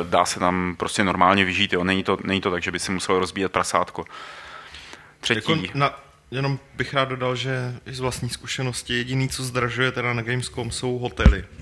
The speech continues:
Speaker 2: pro nás, ale jinak, jinak to město funguje normálně dál, jako bez nějakých brutálních, bez nějakých brutálních, eh, bez nějakého brutálního navyšování cen.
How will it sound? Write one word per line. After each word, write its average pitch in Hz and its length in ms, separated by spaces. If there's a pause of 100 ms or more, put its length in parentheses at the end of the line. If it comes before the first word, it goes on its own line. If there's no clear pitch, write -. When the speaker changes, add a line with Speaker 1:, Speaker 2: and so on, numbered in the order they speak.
(120)
Speaker 2:
pro 117 160
nás, 101 380
ale 113 180
jinak, 113 200 (540)
jinak 117 160
to 123 100
město 120 300
funguje 113 320
normálně 110 480
dál, 110 460 (300)
jako 110 180
bez 107 220
nějakých 107 360 (200)
brutálních, 107 680 (1200)
bez 165 160
nějakých 156 360
brutálních, 143 960
eh, 127 340
bez 120 240
nějakého 127 300
brutálního 120 420
navyšování 117 640
cen. 110 320